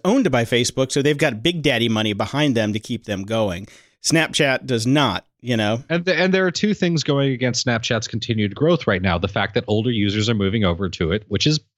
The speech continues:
Speaker 2: fine, but generally, from my feed and people my age,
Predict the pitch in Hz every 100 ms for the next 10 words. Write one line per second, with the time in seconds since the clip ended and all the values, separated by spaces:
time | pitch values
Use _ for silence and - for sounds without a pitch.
0 | - 180 143 120 139 - - 143 110 156
1 | 190 147 135 135 - _ - 113 127 107
2 | 120 196 - 95 87 117 - 120 95 95
3 | 113 104 104 110 107 151 107 123